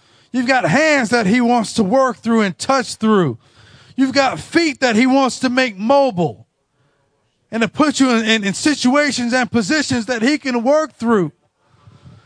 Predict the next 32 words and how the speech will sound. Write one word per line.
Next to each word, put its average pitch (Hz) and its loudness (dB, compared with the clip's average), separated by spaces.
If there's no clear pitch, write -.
You 277 4
have 302 2
all 330 4
that 302 0
you 311 2
need. 294 0
You've 294 0
got 311 0
the 277 -2
Spirit 330 0
of 285 -2
God 311 0
living 302 0
on 285 2
the 269 2
inside. 277 -2
Are 147 -2
you 202 2
willing 202 2
to 180 0
allow 170 0
God 160 -4
to 147 -8
work 131 -2
through 143 -4
you? 131 -20
Not 247 0
you 311 2
having 254 -2
to 220 -4
do 233 2
it. 247 -6